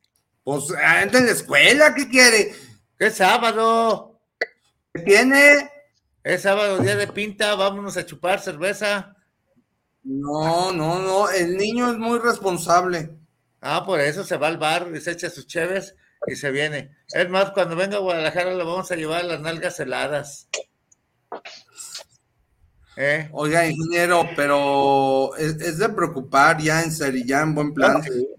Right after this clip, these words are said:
Speaker 1: lo que está sucediendo con nuestros, con los Piratas y los Bravos, ¿eh?
Speaker 2: No, no. Créeme lo que de Piratas ya no espero nada.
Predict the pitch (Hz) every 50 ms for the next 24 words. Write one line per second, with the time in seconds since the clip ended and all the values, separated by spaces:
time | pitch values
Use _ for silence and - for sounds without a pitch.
0 | _ _ _ 131 147 143 - - 139 135 135 - 151 147 151 160 156 156 196 170
1 | 156 165 156 143 143 139 139 147 151 156 151 156 160 160 170 170 160 - - _
2 | _ _ _ _ _ - 127 127 127 127 127 127 127 - - 135 123 120 - -
3 | - - - - - - - _ 135 135 135 131 123 - - - 131 123 131 135
4 | 147 - 180 165 - 165 127 117 104 101 98 95 101 113 131 135 117 - - -
5 | 110 110 120 - - 240 202 - _ - - - _ - - - 131 143 160 185
6 | 196 175 160 160 165 147 - _ _ _ _ - 170 214 254 254 262 254 254 233
7 | - 214 202 190 190 185 180 190 185 214 233 226 220 220 190 208 220 214 214 214
8 | 196 - 220 214 208 208 185 165 151 147 143 135 123 101 - _